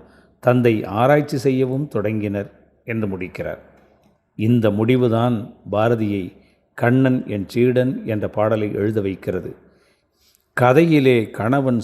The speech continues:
சொல்லினுக்கெல்லாம் எதிர் செய்யும் மனைவி போல் என்று அப்பாடலில் கண்ணனை காட்டுகிற இடத்தில் குவளையை கண்ணனுக்கு மட்டுமன்றி செல்லமா பாரதிக்கும் சிறிய இடம் கிடைத்து விடுகிறதே.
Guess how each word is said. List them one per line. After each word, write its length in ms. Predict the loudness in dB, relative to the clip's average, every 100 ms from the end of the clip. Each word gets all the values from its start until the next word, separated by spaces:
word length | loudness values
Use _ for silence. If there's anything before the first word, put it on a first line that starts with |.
| -2
சொல்லினுக்கெல்லாம் 1200 | -2 0 -2 -2 -2 0 2 4 4 4 2 -4 -12 _ -2
எதிர் 280 | 2 4 4
செய்யும் 360 | 4 2 2
மனைவி 380 | 0 0 0 0
போல் 400 | 2 2 2 0
என்று 600 | -2 0 2 2 0 -6 -18 _
அப்பாடலில் 800 | -10 -4 2 2 4 4 2 -2
கண்ணனை 440 | -4 0 0 0 0
காட்டுகிற 500 | 0 0 0 -2 -2
இடத்தில் 680 | -2 -2 -2 -2 -4 -8 -16 _ _ -2
குவளையை 480 | 2 4 4 2 0
கண்ணனுக்கு 600 | -2 0 2 2 0 0
மட்டுமன்றி 760 | 0 0 0 2 2 2 0 -6 -20 _ -6
செல்லமா 440 | 0 4 4 4 4
பாரதிக்கும் 640 | 4 4 2 -2 -2 -4
சிறிய 360 | -2 -2 0 0
இடம் 280 | 0 -2 -2
கிடைத்து 380 | -2 -2 0
விடுகிறதே. 500 | 0 2 2 0 -2